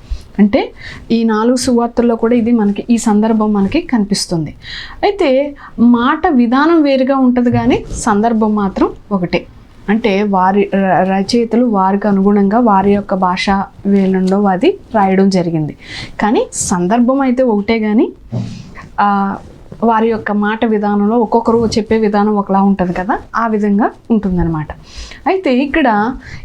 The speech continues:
ఈ న-, మా పద్నాలుగు, మత్తయి సువార్త పద్నాలుగో అధ్యాయం పదమూడవ వచనం చూసుకున్నట్లయితే గనక, "యేసు ఆ సంగతి విని ధోని ఎక్కి అక్కడ నుండి అరణ్య ప్రదేశమునకు ఏకాంతంగా వెళ్ళెను. జనసమూహము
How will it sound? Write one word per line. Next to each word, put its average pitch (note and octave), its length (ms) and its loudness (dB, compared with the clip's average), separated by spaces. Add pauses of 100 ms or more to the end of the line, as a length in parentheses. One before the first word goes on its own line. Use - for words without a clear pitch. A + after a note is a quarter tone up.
ఈ C4 300 2
న-, B3+ 220 2
మా A3+ 420 0
పద్నాలుగు, B3 420 0
మత్తయి A#3+ 300 2
సువార్త B3 520 0
పద్నాలుగో A3+ 440 0
అధ్యాయం G#3+ 480 2
పదమూడవ A#3 440 2
వచనం G#3 380 0 (100)
చూసుకున్నట్లయితే F#3+ 720 0
గనక, F3 420 -2 (500)
"యేసు C#4 800 2
ఆ G#3+ 140 0
సంగతి C#4 480 -2
విని A#3+ 260 4
ధోని G#3+ 420 4
ఎక్కి G3+ 520 0
అక్కడ B3 380 0
నుండి A#3 460 2
అరణ్య A#3 320 0
ప్రదేశమునకు G#3 760 0
ఏకాంతంగా F#3+ 880 0
వెళ్ళెను. E3+ 640 0 (160)
జనసమూహము B3 1080 2